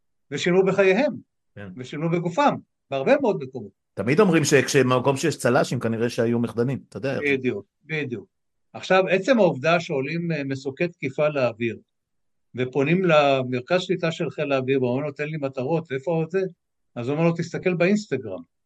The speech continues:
Speaker 1: איזה
Speaker 2: מה זאת אומרת? אנשים ניהלו תקשורת בטלגרם ובפ-, ובוואטסאפ.
Speaker 1: כן,
Speaker 2: זה, זה
Speaker 1: ובסלולרי.
Speaker 2: טייסים.
Speaker 1: ובסלולרי.
Speaker 2: מדהים.
Speaker 1: זה, זה, זה פשוט עיוורון מוחלט, כשל מוחלט של כל המערכת המבצעית.
Speaker 2: כן.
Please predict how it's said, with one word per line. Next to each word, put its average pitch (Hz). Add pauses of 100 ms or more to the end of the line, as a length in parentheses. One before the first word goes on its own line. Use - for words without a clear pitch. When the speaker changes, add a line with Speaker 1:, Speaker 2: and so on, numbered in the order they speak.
(160)
Speaker 1:
איזה 135
Speaker 2:
מה 180
זאת -
אומרת? 262
אנשים 185
ניהלו 180
תקשורת 180
בטלגרם 180
ובפ-, 170
ובוואטסאפ. 156
Speaker 1:
כן, 302
Speaker 2:
זה, 202
זה 208
Speaker 1:
ובסלולרי. 220
Speaker 2:
טייסים. 320 (400)
Speaker 1:
ובסלולרי. 240 (800)
Speaker 2:
מדהים. 113 (100)
Speaker 1:
זה, 156
זה, 180
זה 160
פשוט 208 (280)
עיוורון 165
מוחלט, 170 (480)
כשל 202
מוחלט 175 (360)
של 165
כל 185
המערכת 208
המבצעית. 214 (380)
Speaker 2:
כן. 165